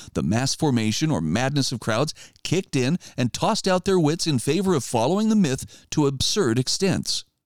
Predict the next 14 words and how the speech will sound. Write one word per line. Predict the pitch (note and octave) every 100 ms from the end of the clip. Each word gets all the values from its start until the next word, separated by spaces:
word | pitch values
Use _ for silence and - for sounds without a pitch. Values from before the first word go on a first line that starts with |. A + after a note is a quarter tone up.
| _ _ _ _ _ _ _ _ -
Now, |
that's | A#2 F#3 -
a |
conventional | F3+ F3 E3 G3+ F3 F3
version | B2 G#2+ A2
of | A2
what | A2 A2
happened, | F3+ F#3+ - C2+
and | G2
yet | C#3 - _ - - -
we | A#3
keep | - B3+ C4+
hearing | G3+ F#3+ F#3+
of | D3+